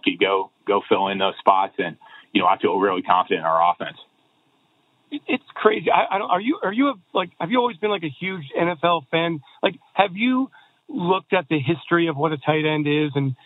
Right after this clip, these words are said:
Speaker 2: and how it's, gosh, it's such a glamorous position now. Uh, when you were a kid, did you, did you pay attention to the tight end group and, like, kind of see how it's morphed through all these years?
Speaker 1: Oh, absolutely. I mean, I think the game just in general has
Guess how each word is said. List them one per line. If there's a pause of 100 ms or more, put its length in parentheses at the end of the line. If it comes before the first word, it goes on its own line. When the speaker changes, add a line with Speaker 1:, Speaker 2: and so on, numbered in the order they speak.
(280)
Speaker 2:
and
how (260)
it's, (100)
gosh,
it's
such
a
glamorous
position
now. (120)
Uh, (520)
when
you
were
a
kid,
did
you, (180)
did
you
pay
attention
to
the
tight
end (360)
group
and,
like,
kind
of (160)
see
how
it's
morphed
through
all
these
years? (1160)
Speaker 1:
Oh,
absolutely.
I
mean,
I
think
the
game
just
in
general
has